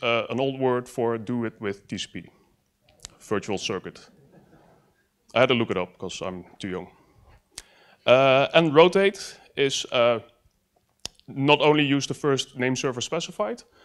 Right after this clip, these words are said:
but rotate a bit between them. Normally, if in your at c resolve dot conf,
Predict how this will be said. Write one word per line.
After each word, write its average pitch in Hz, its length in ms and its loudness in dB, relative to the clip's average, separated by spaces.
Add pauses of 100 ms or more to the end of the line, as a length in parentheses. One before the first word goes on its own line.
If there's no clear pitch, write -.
(120)
but 113 160 -10
rotate 120 280 2
a 107 60 -2
bit - 500 -4
between 98 360 -8
them. - 160 -18 (420)
Normally, 135 300 2
if 135 100 -8
in 120 140 -2
your 123 160 0
at 120 140 -2
c 131 120 -4
resolve 135 360 -4
dot 147 160 -8
conf, 160 240 -4